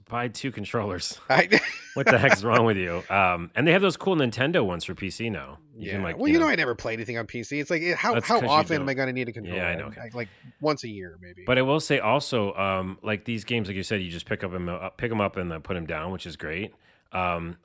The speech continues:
Speaker 1: I really think that I like the music, but it reminded me a little bit of Thomas's Not Alone, right?
Speaker 2: Thomas Was Alone,
Speaker 1: Was
Speaker 2: yes.
Speaker 1: Alone.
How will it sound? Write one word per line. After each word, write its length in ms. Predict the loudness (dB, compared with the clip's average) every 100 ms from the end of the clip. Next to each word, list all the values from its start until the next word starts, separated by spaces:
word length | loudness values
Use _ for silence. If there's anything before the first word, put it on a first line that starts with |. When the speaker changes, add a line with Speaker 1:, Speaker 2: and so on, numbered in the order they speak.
| -10
Speaker 1:
I 60 |
really 380 | -8 -4 -2 -2
think 520 | -2 -2 -2 -4 -16 _
that 340 | -6 -4 -4 -4
I 80 | -2
like 160 | -2 -2
the 80 |
music, 420 | -2 -2 -2 -6 -4
but 160 | -2
it 100 | -2
reminded 340 | -2 -2 0 0
me 80 |
a 60 | 0
little 280 | 0 0 0
bit 180 | -2 -4
of 120 | -4
Thomas's 640 | -4 -4 -4 -8 -10 -14 _ -10
Not 220 | -6 -4
Alone, 520 | -4 -4 -4 -6 -8 -12
right? 220 | -8 -4
Speaker 2:
Thomas 260 | -4 -4 -4
Was 160 | -2 -2
Alone, 340 | -2 -4 -2
Speaker 1:
Was 220 | 2 4
Speaker 2:
yes. 80 | 2
Speaker 1:
Alone. 180 | 0